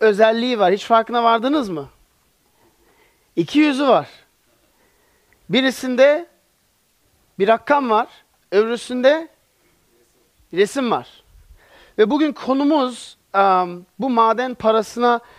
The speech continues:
dayalı. Am, iki yüzlülük ne olduğunu biliyorsunuz. Am,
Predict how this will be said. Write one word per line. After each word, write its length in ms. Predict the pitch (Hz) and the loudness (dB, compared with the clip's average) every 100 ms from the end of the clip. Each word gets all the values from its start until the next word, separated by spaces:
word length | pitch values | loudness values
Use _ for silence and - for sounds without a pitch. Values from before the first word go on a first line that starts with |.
| _ - | _ -4
dayalı. 500 | 165 175 156 139 131 _ - | 2 2 2 -2 -10 _ -4
Am, 540 | 170 165 165 160 156 _ _ _ | -2 -2 -6 -10 -12 _ _ _
iki 240 | 170 - | -14 -4
yüzlülük 400 | 277 240 226 233 | -2 -2 -6 -8
ne 80 | 220 | -4
olduğunu 520 | 254 247 214 233 220 | 0 0 0 -4 -4
biliyorsunuz. 720 | 196 247 262 - 170 180 - - _ _ _ _ - | -4 -2 -2 -4 -10 -10 -14 -20 _ _ _ _ -2
Am, 520 | 180 180 170 165 | 0 2 0 -4